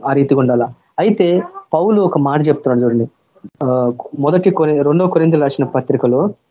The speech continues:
ఒక వాక్యం చెప్తున్నాడు చూడండి. "నేను ఎప్పుడు బలహీనో", రెండు, పన్నెండో అధ్యాయం పదో వచనంలో, "నేను ఎప్పుడు బలహీనుడనో అప్పుడే బలవంతుడను." మనం చెప్పగలం అట్లా?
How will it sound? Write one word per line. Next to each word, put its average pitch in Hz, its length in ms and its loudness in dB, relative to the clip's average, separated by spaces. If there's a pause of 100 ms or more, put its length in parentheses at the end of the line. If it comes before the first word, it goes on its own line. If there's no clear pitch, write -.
(180)
ఒక 151 140 0
వాక్యం 147 380 0
చెప్తున్నాడు 123 380 0
చూడండి. 110 260 -2 (340)
"నేను 180 200 2
ఎప్పుడు 185 280 2
బలహీనో", 165 520 2
రెండు, 156 220 0 (120)
పన్నెండో 160 220 0
అధ్యాయం 151 280 0
పదో 139 260 0
వచనంలో, 120 460 -2 (380)
"నేను 180 240 2
ఎప్పుడు 185 260 2
బలహీనుడనో 165 760 2
అప్పుడే 180 400 -2
బలవంతుడను." 135 760 0 (140)
మనం 156 180 2
చెప్పగలం 151 440 0
అట్లా? 139 320 -2